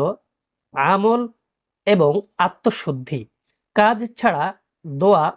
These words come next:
যেমন ফল দেয় না, আমাদের নিজেদের বদলাতে হবে।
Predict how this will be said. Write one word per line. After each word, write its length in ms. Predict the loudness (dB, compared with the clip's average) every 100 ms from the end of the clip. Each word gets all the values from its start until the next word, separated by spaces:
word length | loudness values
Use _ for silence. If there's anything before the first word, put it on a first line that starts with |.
| -8
যেমন 300 | -4 -2 -4
ফল 360 | -2 0 0
দেয় 180 | -2 -4
না, 300 | -2 -4 -4 _ _ _ _ _ _ _ _
আমাদের 440 | 0 0 4 2 2 _ _ _
নিজেদের 640 | -4 2 4 4 4 2
বদলাতে 540 | 0 -2 -2 -2 -2 -4
হবে। 280 | -4 -8